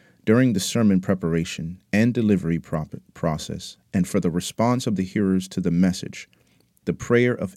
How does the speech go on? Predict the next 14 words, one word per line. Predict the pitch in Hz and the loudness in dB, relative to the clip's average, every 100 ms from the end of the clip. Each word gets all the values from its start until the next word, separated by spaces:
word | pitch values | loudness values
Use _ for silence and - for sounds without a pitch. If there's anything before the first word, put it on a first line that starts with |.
| - | -8
every | 127 127 127 | -2 0 2
preacher | 98 - 107 - 95 | 0 0 0 0 -4
ought | 92 95 | -2 -2
to | - | -4
be, | 90 71 - - _ _ _ _ - | -4 -4 -8 -16 _ _ _ _ -14
"Spirit | - - 110 110 113 - | -8 2 4 4 0 -4
of | 90 | -4
the | 87 | 0
living | 85 95 98 95 90 | 2 4 4 4 4
God, | 80 69 69 - _ _ _ _ | 0 -6 -12 -18 _ _ _ _
fall | - 101 104 104 - | -2 2 4 2 0
afresh | 92 - 95 92 - - | -10 -2 0 0 -4 -12
on | 87 82 | -8 -4
me. | 82 73 67 | -4 -6 -10